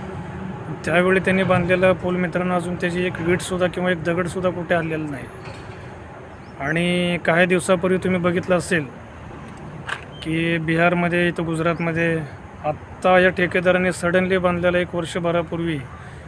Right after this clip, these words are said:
पूल जो बांधला होता तो ढासळला, म्हणजे पडला तो, हेवी लोड वगैरे काहीतरी गाड्या गेल्या होत्या.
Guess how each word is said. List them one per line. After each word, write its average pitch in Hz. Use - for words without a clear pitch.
पूल 175
जो 180
बांधला 170
होता 170
तो 175
ढासळला, 156
म्हणजे 156
पडला 170
तो, 165
हेवी 160
लोड 165
वगैरे 160
काहीतरी 165
गाड्या 160
गेल्या 156
होत्या. 147